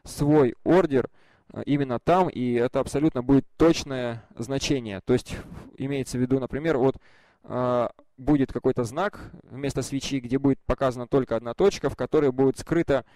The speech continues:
свойство, например, спроса, предложения, где мы можем понимать, что поставив ордер только туда, мы будем понимать, что если цена туда придет, то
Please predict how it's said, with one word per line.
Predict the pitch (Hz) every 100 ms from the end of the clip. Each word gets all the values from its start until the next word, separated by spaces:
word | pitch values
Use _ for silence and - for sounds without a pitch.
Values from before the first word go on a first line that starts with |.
| _ _
свойство, | - - 156 151 - 131 127
например, | 123 127 131 123
спроса, | - 151 180 190 139 - _
предложения, | - 139 131 135 120 110 98
где | 104 127
мы | 135
можем | 131 127 123 -
понимать, | 131 143 180 175
что | 160
поставив | - 123 139 127 120
ордер | - 131 120 110
только | 127 117 120
туда, | 147 185 202 - _ _ _ _
мы | 135 139
будем | 131 127
понимать, | 131 139 175 175
что | -
если | 135
цена | 123 131 120
туда | 117
придет, | 131 139 190 190 -
то | 135 147